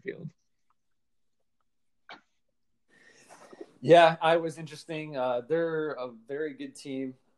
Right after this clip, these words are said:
Speaker 2: Uh, they just don't play defense, and that's
Speaker 1: Mm-hmm.
Speaker 2: their Achilles heel, which is a pretty big, uh, Achilles heel.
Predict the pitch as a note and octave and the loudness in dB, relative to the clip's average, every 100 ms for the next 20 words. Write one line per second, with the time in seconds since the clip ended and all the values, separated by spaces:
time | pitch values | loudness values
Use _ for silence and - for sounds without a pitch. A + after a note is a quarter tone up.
0 | - A#2+ A2+ A#2 C#3+ C3+ C#3 B2 A#2+ G#2+ | -6 -2 -2 -2 -6 -4 -6 -6 -10 -10
1 | B2 A2+ G#2+ G#2 G2+ G#2+ A2 A2+ B2+ A#2+ | -12 -8 -10 -10 -14 -10 -8 -4 -2 -2
2 | G#2+ G#2+ G2+ - G#2+ G2 B2 A2 G2+ G2+ | -2 -6 -6 -6 -8 -6 -4 -4 -4 -12
3 | A2 G#2 - A#2+ G#2+ G#2 G2+ G2 _ _ | -16 -16 -12 -12 -10 -8 -8 -10 _ _
4 | - G2 - - G#2+ - - A#2 G2+ F#2+ | -18 -18 -16 -12 -10 -10 -12 -10 -10 -12